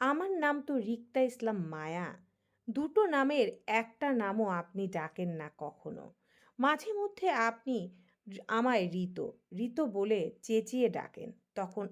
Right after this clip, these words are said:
আমার মনে হয় আপনি আমাকে না, নিজেকে ডাকছেন। আপনার নামের সাথে আমি নিজের নাম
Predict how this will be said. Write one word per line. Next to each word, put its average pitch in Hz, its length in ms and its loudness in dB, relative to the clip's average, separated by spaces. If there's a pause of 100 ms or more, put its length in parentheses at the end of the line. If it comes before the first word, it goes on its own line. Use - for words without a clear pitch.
আমার 190 340 -2
মনে 190 320 2
হয় 233 260 -2 (480)
আপনি 262 540 -2 (120)
আমাকে 214 420 2
না, - 240 -10 (140)
নিজেকে 190 440 -2
ডাকছেন। - 520 -12 (640)
আপনার 320 460 0
নামের 220 300 -2
সাথে 262 420 -4
আমি 180 180 -2
নিজের 180 500 0
নাম 208 300 -2